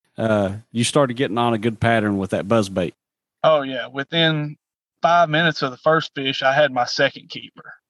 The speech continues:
Speaker 2: You know, I didn't post my fish right away, you know, 'cause I was just,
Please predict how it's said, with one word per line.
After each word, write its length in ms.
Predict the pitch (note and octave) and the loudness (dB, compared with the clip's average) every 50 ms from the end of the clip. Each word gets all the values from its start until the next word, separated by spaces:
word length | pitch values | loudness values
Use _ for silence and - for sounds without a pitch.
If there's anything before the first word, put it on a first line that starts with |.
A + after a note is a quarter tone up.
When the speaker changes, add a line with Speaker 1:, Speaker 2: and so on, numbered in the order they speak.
| _ | _
Speaker 2:
You 100 | A#2+ A#2+ | -2 2
know, 120 | A#2 A2+ A#2 | 2 4 4
I 100 | B2 C3+ | 4 4
didn't 280 | C3+ D#3+ D#3 C#3+ C3+ - | 2 0 -2 -4 -4 -2
post 340 | - D3+ D#3+ D#3+ - - - | 0 0 0 0 -2 -4 -2
my 120 | D#3 D3+ C#3+ | -2 -2 -2
fish 360 | - - E3 D#3+ D#3 - - | -2 -2 -2 -2 -2 0 2
right 200 | D#3+ D#3 D3+ D3+ | 4 4 4 4
away, 360 | D3+ D3+ D#3 D#3 D#3 D#3 D#3 | 4 4 4 4 4 4 2
you 100 | D3+ D3 | 0 -2
know, 160 | D3 C#3+ C#3 C#3 | -2 -2 -2 -2
'cause 100 | - - | -2 -2
I 100 | C3+ C3+ | 0 0
was 100 | C#3 C3+ | 0 0
just, 240 | B2+ C3 B2+ - - | -2 -6 -8 -8 -8